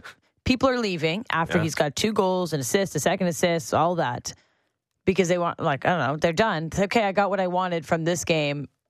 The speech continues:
Speaker 2: I gotta beat some Miami traffic."
Speaker 1: Dodgers fans did
Speaker 2: I
Speaker 1: that
Speaker 2: know
Speaker 1: too
Speaker 2: they
Speaker 1: and
Speaker 2: did.
Speaker 1: missed out on a
Speaker 2: Well,
Speaker 1: pretty good
Speaker 2: yeah.
Speaker 1: ending.
Speaker 2: I feel like L A traffic,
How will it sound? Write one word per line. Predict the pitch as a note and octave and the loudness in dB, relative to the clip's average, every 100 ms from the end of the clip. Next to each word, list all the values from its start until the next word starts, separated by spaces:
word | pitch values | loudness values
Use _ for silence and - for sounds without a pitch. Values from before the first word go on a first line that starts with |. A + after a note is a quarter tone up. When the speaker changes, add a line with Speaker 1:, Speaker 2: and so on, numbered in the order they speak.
| _ _ _ _ _ _ | _ _ _ _ _ _
Speaker 2:
I | F3+ | 0
gotta | F#3 E3+ - - | 0 0 -6 -2
beat | F3 - | -2 0
some | F3 | 0
Miami | D#3+ E3 E3 D#3+ | 2 0 -2 -2
traffic." | F3 D3 D3 D3 C#3 - _ _ B2 | 0 0 0 -2 -2 -10 _ _ 2
Speaker 1:
Dodgers | A2 D#3 D3+ | 2 2 0
fans | - G#2 G2+ | 0 -2 -2
did | G#2+ | 0
Speaker 2:
I | E3 | 0
Speaker 1:
that | D#3 | 2
Speaker 2:
know | |
Speaker 1:
too | D3+ | 0
Speaker 2:
they | D3+ | -2
Speaker 1:
and | |
Speaker 2:
did. | B2+ | -4
Speaker 1:
missed | A2 - | -6 -4
out | A2+ A2 | -2 -2
on | A2 | -2
a | |
Speaker 2:
Well, | B2+ C3 | 0 0
Speaker 1:
pretty | B2+ | 0
good | A#2+ | 0
Speaker 2:
yeah. | A#2 | -2
Speaker 1:
ending. | A#2 A#2+ A2 _ _ - | -2 -6 -12 _ _ -4
Speaker 2:
I | E3 | -2
feel | - G3+ | 2 2
like | F3+ E3 | 2 0
L | D#3+ D#3+ | 0 0
A | D#3 | -2
traffic, | - D3 C#3+ D#3+ D3+ | 0 0 2 -2 -2